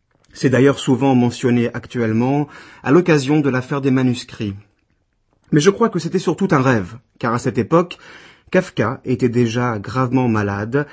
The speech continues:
et n'avait plus que quelques mois à vivre. Je ne suis pas sûr qu'il aurait émigré, mais il est vrai qu'il avait eu le premier projet avec sa sœur, Otla, le même projet. Elle pratiquait des travaux agricoles,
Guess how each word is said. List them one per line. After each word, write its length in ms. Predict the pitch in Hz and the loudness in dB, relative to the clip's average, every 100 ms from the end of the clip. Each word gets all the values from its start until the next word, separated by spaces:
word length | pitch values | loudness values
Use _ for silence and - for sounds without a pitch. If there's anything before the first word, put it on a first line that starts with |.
| - - - | -16 -14 0
et 80 | 131 | 2
n'avait 260 | 147 147 | 6 4
plus 300 | - - 147 | 2 -2 0
que 220 | 135 117 | 0 0
quelques 300 | 113 127 104 | 0 -4 -2
mois 240 | 120 113 117 | -2 0 0
à 120 | 117 | -4
vivre. 440 | 104 101 90 95 98 _ _ _ - - | -4 -6 -8 -12 -14 _ _ _ -20 -8
Je 100 | 123 | -2
ne 40 | 131 | 0
suis 140 | 139 | 2
pas 120 | 135 | 0
sûr 300 | 127 135 117 | 0 -4 -4
qu'il 140 | - 110 | -6 -4
aurait 200 | 107 107 | -4 -4
émigré, 480 | 113 107 101 98 90 - - - - | -2 -2 -4 -8 -10 -18 -20 -8 2
mais 120 | 135 | 4
il 140 | 170 | 6
est 40 | 175 | 4
vrai 300 | 156 165 165 | 4 2 2
qu'il 180 | 160 139 | 0 0
avait 260 | 127 131 | 4 4
eu 120 | 135 135 | 4 2
le 120 | 113 | 0
premier 360 | - - 135 131 | -2 2 2 2
projet 520 | - 127 113 117 117 - - _ 123 | -2 -4 0 -2 -2 -8 -20 _ -2
avec 220 | 143 196 | 0 0
sa 140 | 135 | -4
sœur, 440 | 110 113 101 110 143 - _ 139 | -4 -4 -4 -4 -8 -14 _ -12
Otla, 580 | 135 - 110 107 135 _ _ _ | -10 -4 -2 -2 -6 _ _ _
le 140 | 131 | 2
même 200 | 151 117 | 2 2
projet. 360 | 92 98 98 87 _ _ _ _ _ | -2 -10 -12 -14 _ _ _ _ _
Elle 160 | - 123 | -2 -2
pratiquait 580 | - 135 - - 143 131 | 0 -2 -4 -4 -2 0
des 180 | 113 107 | 0 -2
travaux 460 | - 113 113 110 | -2 -2 -2 -2
agricoles, 720 | 107 110 98 113 123 156 190 | -4 -6 -6 -2 0 0 -2